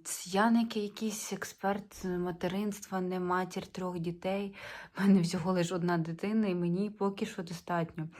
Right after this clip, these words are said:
Тут не буде тупих порад: типу, «Спіть, коли дитина спить», або «Вживайте менше кофеїну» і бла-бла-бла. Тут реально те, що працює, те, що я зі свого досвіду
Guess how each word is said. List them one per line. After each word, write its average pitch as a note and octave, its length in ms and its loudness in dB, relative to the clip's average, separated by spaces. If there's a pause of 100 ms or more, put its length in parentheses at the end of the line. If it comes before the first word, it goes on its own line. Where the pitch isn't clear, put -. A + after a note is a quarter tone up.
(120)
Тут A#3 140 0
не A#3+ 80 10
буде A3 320 8
тупих G#3+ 580 4
порад: F3+ 440 4
типу, E3+ 320 -2 (280)
«Спіть, - 420 -4
коли G#3 280 2
дитина G3+ 440 0
спить», G#3 720 0
або G3 380 2 (840)
«Вживайте A#3 520 4
менше G3+ 380 0
кофеїну» G3+ 1160 0 (220)
і F3+ 120 2
бла-бла-бла. F3+ 800 4
Тут E3 160 -6
реально A#3+ 520 10 (100)
те, A#3 200 8
що A3 240 2
працює, A#3 680 0
те, G3 240 -2
що E3 320 -2 (440)
я F#3 380 8
зі G3 120 0
свого E3 380 -2
досвіду G3 840 4